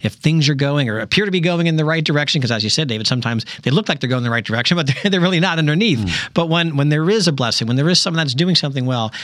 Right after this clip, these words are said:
Speaker 1: and I think that's a personal struggle for me to look at what someone else has or what else they're doing. And a lot of times we get caught up in that just in terms of, you know, "Oh, they got a nicer house, or they got a nicer car, they got a," but whatever it is, when there's, someone's been blessed in any way, shape, or form,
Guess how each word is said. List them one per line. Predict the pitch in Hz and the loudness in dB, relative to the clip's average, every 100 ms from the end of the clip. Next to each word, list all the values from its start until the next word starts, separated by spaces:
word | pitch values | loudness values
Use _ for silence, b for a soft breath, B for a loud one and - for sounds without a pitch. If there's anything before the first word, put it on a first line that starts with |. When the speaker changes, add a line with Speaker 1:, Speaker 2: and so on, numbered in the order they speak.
| B | B
Speaker 1:
and | 127 | -4
I | 127 | -2
think | 156 | -2
that's | 120 117 - | -2 -4 -6
a | |
personal | - 135 135 | -4 -2 -2
struggle | - 151 | 0 -2
for | 143 151 | 0 2
me | 214 143 123 B - | 2 2 -2 B 0
to | 156 | 2
look | 175 | 2
at | 160 135 | 0 -2
what | 139 - | -6 -2
someone | - 147 135 | 0 2 2
else | 143 131 | 0 -2
has | - 113 139 - | -6 -8 -2 0
or | 135 | 0
what | 131 | 0
else | 131 | -2
they're | 123 127 135 | 0 0 0
doing. | 117 104 120 113 B B - | -4 -8 -16 -16 B B -2
And | 147 | 0
a | |
lot | 165 | 0
of | |
times | 143 139 | -2 -2
we | 131 | -2
get | 131 | -2
caught | 117 127 | -2 -4
up | 117 | -2
in | 120 | -2
that | 117 | -2
just | - 123 - | 0 -2 -2
in | 117 | -2
terms | 123 123 110 | 0 0 -2
of, | 113 | -2
you | 117 | -4
know, | 107 107 B 143 | -6 -10 B -2
"Oh, | 135 | 0
they | 117 | -2
got | 104 | -2
a | |
nicer | 101 104 104 | -4 -6 -4
house, | 135 202 165 | -2 0 -2
or | 120 | -2
they | 113 | -2
got | 107 | -4
a | |
nicer | 107 104 123 | -6 -8 -4
car, | 180 190 | -2 0
they | 151 | 0
got | 139 135 | -2 -4
a," | B B | B B
but | 202 | 0
whatever | 202 202 240 240 | 2 2 0 0
it | 131 | -2
is, | 104 - - | -4 -10 -2
when | 127 | 0
there's, | 143 131 | 2 2
someone's | 175 208 175 | 2 2 2
been | 185 165 | 4 4
blessed | 139 139 76 - - | 2 2 0 -2 -4
in | 117 | -2
any | 127 | 0
way, | 151 160 | 0 2
shape, | 147 160 151 | 2 0 -4
or | 151 | -8
form, | - 180 131 104 | -4 -2 -2 -4